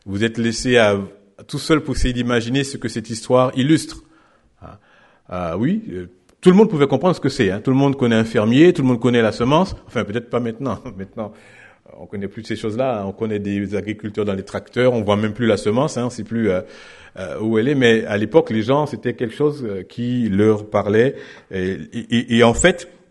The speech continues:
ce que Jésus raconte n'est absolument pas compliqué à comprendre. On comprend bien que si la semence tombe dans la bonne terre, ça pousse. Si ça tombe dans une terre qui n'est pas bonne, qui n'est pas travaillée, qui n'est pas, dont on n'a pas enlevé les pierres, et cetera, les mauvaises herbes, les épines, ben, ça ne pousse pas.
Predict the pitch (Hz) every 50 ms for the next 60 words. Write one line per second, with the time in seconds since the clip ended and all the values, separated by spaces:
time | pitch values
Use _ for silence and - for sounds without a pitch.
0 | _ - - - 151 - 156 135 131 131 113 120 120 117 139 - - 95 - 127
1 | 127 - 131 127 - 147 135 127 127 123 123 135 127 - - 131 - 127 123 120
2 | - 120 104 - - 107 98 139 170 208 165 - - 120 113 117 113 107 123 139
3 | 151 143 127 110 - - 135 135 127 120 110 104 - - 120 120 123 117 120 -
4 | 117 110 110 104 104 101 101 101 104 101 113 139 156 143 - - - - 156 180
5 | - - - - - - _ - 131 - 131 123 131 131 127 117 120 127 117 -
6 | 131 123 117 - 117 113 113 110 110 107 107 110 123 135 143 160 175 170 - -
7 | - _ _ _ 117 113 113 113 117 113 110 - 113 113 107 107 107 107 104 107
8 | 120 135 147 156 160 156 - 117 113 113 110 110 117 110 113 110 101 95 90 90
9 | 92 95 101 98 - - - 101 107 104 - 117 113 107 113 113 107 107 107 107
10 | 101 104 110 104 104 101 - - 127 135 139 139 139 - 101 - 104 101 107 107
11 | 107 104 104 98 101 101 98 104 104 92 98 95 90 95 - - 151 170 185 -
12 | - - - - _ _ 90 101 113 123 135 131 - - 120 110 110 107 107 104
13 | 107 113 110 - - 123 113 - - - 82 - - - _ _